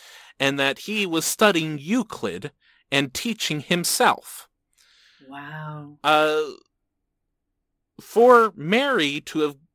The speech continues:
Speaker 1: actually had a, a much stronger education than this man, um, this was
Speaker 2: Mm-hmm.
Speaker 1: something that really impressed her. Um,
Speaker 2: Mm-hmm.
Speaker 1: if you took all of the time that Abraham Lincoln had,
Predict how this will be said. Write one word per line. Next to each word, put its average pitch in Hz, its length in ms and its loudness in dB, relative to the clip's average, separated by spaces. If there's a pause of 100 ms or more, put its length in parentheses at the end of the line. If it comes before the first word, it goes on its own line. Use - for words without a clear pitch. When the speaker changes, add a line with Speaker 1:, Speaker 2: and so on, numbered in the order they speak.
(200)
Speaker 1:
actually 156 540 -2
had 143 640 -4
a, 135 220 2
a 139 120 0
much 170 340 2
stronger 170 680 2
education 113 800 -6
than 90 120 -10
this 90 280 -12
man, 104 500 -6
um, 117 560 -4
this 175 300 -4
was 214 80 -2
Speaker 2:
Mm-hmm. - 60 -6
Speaker 1:
something 165 260 -4
that 143 180 0
really 139 320 -4
impressed - 580 -8
her. 98 220 -8 (600)
Um, 139 500 2
Speaker 2:
Mm-hmm. 175 220 -14
Speaker 1:
if 143 180 -8
you 240 180 -2
took - 420 -2
all 214 320 4
of 196 120 -8
the 175 80 -2
time 180 400 -8
that 139 160 -2
Abraham 147 540 -6
Lincoln 135 400 -8
had, 117 500 -2